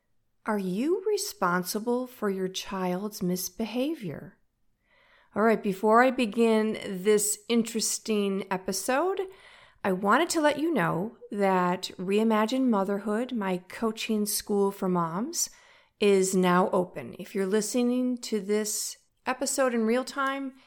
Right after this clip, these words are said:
it's May twenty-sixth, and enrollment will be open until May thirty-first. Our first workshop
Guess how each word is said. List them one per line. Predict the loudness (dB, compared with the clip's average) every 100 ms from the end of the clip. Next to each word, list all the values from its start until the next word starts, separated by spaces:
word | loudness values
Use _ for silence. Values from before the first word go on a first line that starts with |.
| _
it's | -8 -8 -8 -8
May | -4 0 0 -2
twenty-sixth, | -4 -4 -2 -2 -4 -6 -10 -14 -16 _ _ _ -6
and | -2 0 0 -2 -4 -10 _ _ _
enrollment | -4 -2 0 0 -2
will | -2 -4
be | -2
open | -2 -4 -4 -6 -6 -10 _ _ _
until | -6 -6 -4 -4 -2
May | 0 0 -2
thirty-first. | -2 -2 -2 -4 -6 -2 -2 -2 -10 -12 -18 _ _ _ _
Our | -6
first | -6 -4 0 0 -2 -2
workshop | -2 -2 -4 -4 -4 -6 -14